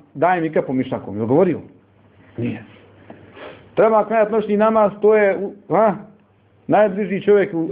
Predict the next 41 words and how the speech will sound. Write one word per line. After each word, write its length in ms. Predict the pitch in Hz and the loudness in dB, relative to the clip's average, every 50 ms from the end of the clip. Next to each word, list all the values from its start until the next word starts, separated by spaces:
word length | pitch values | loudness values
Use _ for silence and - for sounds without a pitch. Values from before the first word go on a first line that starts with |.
| 170 165 - | -2 -2 0
ka, 160 | 165 170 170 - | -2 -2 -2 -4
u 80 | 170 147 | -6 -4
trećini 340 | - 165 151 - 196 196 185 | -4 -4 -2 0 0 2 2
noći, 180 | 196 190 - | 0 0 0
kada 120 | - 165 175 | -2 0 0
Allah 160 | 185 180 180 | 0 0 0
sam 160 | 196 190 170 | -2 -2 -2
se 160 | 156 151 - | -4 -6 -8
spušta, 500 | - - 208 220 214 175 208 175 147 131 123 - - | -4 -2 0 2 2 2 2 0 0 0 -2 -4 -2
kaže, 240 | - 170 160 156 175 | 0 0 0 0 -2
ima 200 | 185 185 175 160 | -2 0 0 0
li 80 | 151 147 | 0 0
ko 120 | - 175 160 | -2 0 0
da 120 | 151 143 139 - - - - - - - - - - - | 0 -2 -4 -6 -12 -20 -20 -20 -20 -20 -20 -20 -14 -14
nešto 220 | 110 - - 117 104 - | -12 -8 -8 -8 -8 -4
pita, 340 | - 190 175 151 - 117 113 | -2 -2 0 0 -2 -2 -4
da 80 | 110 110 | -4 -6
nešto 200 | 110 110 113 - | -8 -10 -12 -8
traži, 460 | - - 165 180 170 160 143 127 120 | -4 0 0 2 2 2 0 -2 -4
da 140 | 107 117 131 | -4 -2 -2
oprosti, 420 | 165 180 170 - - 107 104 - - | -2 -2 -2 -6 -10 -10 -10 -8 -6
da 60 | 143 | -4
istikfar, 500 | 175 165 - 180 180 - - 160 143 - - - | -4 -4 -4 -6 -6 -6 -4 -6 -6 -6 -2 0
teubu. 300 | 180 190 175 143 - - - _ _ _ _ _ - - - - - - - - | 2 2 2 0 -6 -12 -18 _ _ _ _ _ -20 -20 -20 -20 -20 -20 -8 -2
Ne 160 | 156 180 208 | 0 0 2
kaže, 240 | 208 214 202 185 175 | 2 2 0 2 2
„E, 260 | 165 170 175 165 131 | 2 2 2 2 2
ja, 280 | 127 139 143 139 127 110 | 0 0 0 -2 -2 -2
ja 200 | 120 135 135 120 120 | 0 0 -2 -2 -2
sam 100 | 113 123 | -2 -2
najbolji 300 | 131 127 110 110 104 95 | -2 -2 -2 -2 -4 -4
fer.” 260 | 104 - 104 92 - - - - - - _ _ - _ _ _ - - - - - - - - - - - - - - - - - - - - - - - | -2 -2 -2 -2 -4 -8 -16 -20 -20 -20 _ _ -20 _ _ _ -20 -20 -20 -20 -20 -20 -20 -20 -20 -20 -20 -20 -20 -20 -20 -20 -20 -20 -20 -20 -20 -12 -4
Ali 140 | - 139 147 | -2 -2 0
kad 140 | 190 180 - | 0 -2 -2
su 140 | 185 - - | -4 -2 0
pitanje 420 | 240 285 302 - 269 262 240 226 | 2 2 2 2 2 2 0 0
bile, 340 | 208 269 269 247 226 180 170 170 | -2 0 2 2 2 0 0 -4
i 60 | 190 | -4
tako 320 | - 240 262 262 262 254 214 | 0 2 2 2 2 -2 -2
druge 460 | 196 190 190 285 311 269 285 233 160 - | -2 -2 0 0 2 4 4 2 2 2
stvari, 260 | 151 170 151 117 | 2 0 0 0